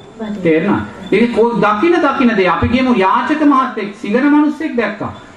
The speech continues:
Speaker 2: ඒ සිංහන මිනිසයා තුලින් අපි දකින්න ඕනේ මං සංසාරේ මේ විදිහේ යාචකයෙක් වෙලා කොච්චරනම් අගුපිල් වල නිදා ගන්න නැද්ද?
Speaker 1: එහෙමයි.
Speaker 2: මං මේ ජීවිතේ සතර අපායෙන් නොමිදුනොත් මෙවැනි යාචකයෙක් වෙලා තව කොච්චර මට යන්න වෙයිද?
Speaker 1: එහෙමයි.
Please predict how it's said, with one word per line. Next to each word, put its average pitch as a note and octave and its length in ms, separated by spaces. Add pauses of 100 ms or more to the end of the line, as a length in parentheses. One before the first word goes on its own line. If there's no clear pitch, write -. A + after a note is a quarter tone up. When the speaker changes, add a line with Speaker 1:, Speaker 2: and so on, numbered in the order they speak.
Speaker 2:
ඒ C#4+ 160
සිංහන C#4 400
මිනිසයා C4 540
තුලින් C4+ 280
අපි A3 160
දකින්න B3 380
ඕනේ A3+ 260 (240)
මං A3 400
සංසාරේ B3 720
මේ G#3+ 200
විදිහේ A3+ 320
යාචකයෙක් G#3+ 640
වෙලා G#3 300
කොච්චරනම් G3 640
අගුපිල් F#3+ 400
වල F#3 180
නිදා F3+ 260
ගන්න E3+ 220
නැද්ද? D3+ 260 (360)
Speaker 1:
එහෙමයි. G#3 280
Speaker 2:
මං B3+ 340
මේ C4 200
ජීවිතේ C#4+ 500
සතර B3 300
අපායෙන් B3+ 520
නොමිදුනොත් A#3 500
මෙවැනි B3+ 400
යාචකයෙක් B3 640
වෙලා A#3+ 200
තව G#3+ 240
කොච්චර G#3+ 360
මට A#3 280
යන්න G#3 240
වෙයිද? G3+ 240
Speaker 1:
එහෙමයි. G#3 460